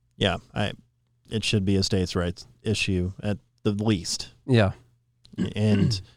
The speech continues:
Speaker 1: <clears throat> maybe even further localized than that.
Speaker 2: Now
Speaker 1: Um, because I think that the, I think they're, exceptions should be made for a myriad of reasons, um,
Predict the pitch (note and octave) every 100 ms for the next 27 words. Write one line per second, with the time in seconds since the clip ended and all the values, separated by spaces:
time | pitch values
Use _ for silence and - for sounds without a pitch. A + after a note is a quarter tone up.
0 | _ _ _ - A2+ A2 A2 G#2 G2 -
1 | A2 G#2 G2 F#2 - G#2+ G#2 G2+ G2 F#2
2 | F2 F2+ G2 F#2+ E2+ - - _ _ -
3 | B2+ A#2+ G2 F#2+ A2+ G#2+ A2 C#3+ C3+ B2+
4 | - A#2 A2 - - - - - B2+ D#3
5 | D3 C#3 B2 A2+ _ _ _ _ _ _
6 | A#2+ - C3+ B2 - A#2 G#2+ - - -
7 | C3 B2+ G2+ G2 G2+ G#2+ G2 G#2 D#3 F3
8 | C3 F#2 A2+ D#3+ G2+ E2 A#2 - - _
9 | _ G#2 G2+ F#2+ F#2